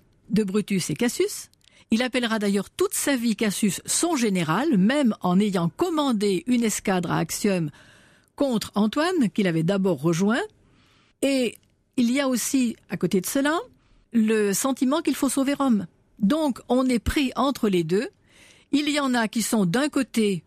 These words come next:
par sympathie naturelle, mais qui ne sont pas du même côté pour ce qui est des sympathies politiques. Donc il y a un imbroglio là-dedans incroyable.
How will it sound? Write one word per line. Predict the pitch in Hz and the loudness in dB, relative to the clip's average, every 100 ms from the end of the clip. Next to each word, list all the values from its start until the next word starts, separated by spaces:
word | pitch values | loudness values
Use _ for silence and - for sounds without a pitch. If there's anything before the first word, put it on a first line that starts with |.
| _ | _
par | - 185 | -6 -2
sympathie | - 202 180 - 185 | -2 0 -2 0 0
naturelle, | 175 160 180 202 262 392 - - - | 0 0 0 0 0 -2 -6 -20 -2
mais | 202 254 381 | 0 2 0
qui | 370 320 | -2 -2
ne | 277 | 0
sont | 262 - 233 214 | -2 -2 0 0
pas | 185 240 208 180 - | 0 -2 0 -2 -4
du | 160 196 | 0 2
même | 196 220 | 4 2
côté | 196 202 - 208 156 - - _ _ | 0 -2 0 -2 -2 -4 -20 _ _
pour | - 339 294 | 0 0 0
ce | 185 233 | -2 -4
qui | - 208 | 0 0
est | 202 165 - | 0 -2 -2
des | 170 | -2
sympathies | 170 170 160 196 - | -2 -2 -2 -4 -4
politiques. | - 180 262 - 392 - - - - | 0 0 0 0 -2 -4 -20 -10 0
Donc | 269 311 | 0 2
il | 320 | 0
y | 302 | 0
a | 240 | 2
un | 208 | 2
imbroglio | 339 349 320 247 226 | 2 0 0 2 2
là-dedans | 202 196 185 185 180 | 2 0 0 -2 -2
incroyable. | 311 349 - 196 156 175 247 | -4 -4 -2 -2 0 0 -4